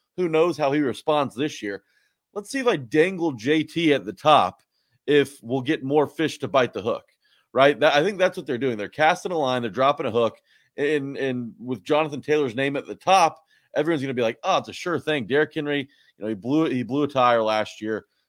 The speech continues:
Jonathan Taylor, young, up and coming, great offensive line, finally has another quarterback, even though I think it's ju-, Matt Ryan's gonna be one of the same when, when you talk about Carson Wentz and Phillip Rivers and the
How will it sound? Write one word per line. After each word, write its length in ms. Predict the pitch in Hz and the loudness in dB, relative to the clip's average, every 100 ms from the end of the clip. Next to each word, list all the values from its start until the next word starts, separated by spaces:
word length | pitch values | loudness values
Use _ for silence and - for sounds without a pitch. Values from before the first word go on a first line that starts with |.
| _ | _
Jonathan 320 | 143 160 165 | -2 0 -2
Taylor, 280 | 143 147 139 | -2 -2 0
young, 500 | 104 107 147 151 143 - | -2 2 4 4 0 -6
up 200 | 123 135 | 0 0
and 140 | 143 - | -2 -2
coming, 440 | 151 147 147 131 _ _ 95 | 0 0 -2 -6 _ _ -16
great 300 | 110 143 156 | 0 2 6
offensive 460 | 156 143 160 135 127 | 4 4 -4 -8 -4
line, 360 | 131 131 131 | -2 0 -2
finally 380 | 123 135 147 151 | -2 -2 0 0
has 140 | 139 | -2
another 280 | 127 143 120 | -2 -6 -6
quarterback, 580 | - 135 120 107 110 113 | -4 -2 0 2 0 0
even 180 | 110 110 | -10 -4
though 140 | 117 | -2
I 60 | 107 | -2
think 220 | - 107 | -6 -14
it's 140 | 87 | -14
ju-, 100 | 107 - _ _ _ | -16 -16 _ _ _
Matt 180 | 117 117 | -6 -2
Ryan's 240 | 120 127 110 | 0 -2 -2
gonna 100 | 107 | -4
be 120 | 107 | -2
one 200 | 101 123 | -2 -2
of 80 | 101 | -4
the 60 | |
same 480 | - 123 107 104 98 | -6 -6 -4 -8 -10
when, 180 | 95 101 - | -12 -14 -16
when 240 | 92 95 | -16 -14
you 120 | 90 - | -16 -10
talk 180 | 98 101 | -10 -6
about 220 | 98 _ | -8 _
Carson 320 | - 107 98 | -6 -6 -6
Wentz 180 | 101 98 | -10 -10
and 100 | 90 | -12
Phillip 240 | - 101 - | -6 -6 -4
Rivers 280 | 104 98 | -6 -6
and 100 | 90 | -8
the 100 | 92 | -10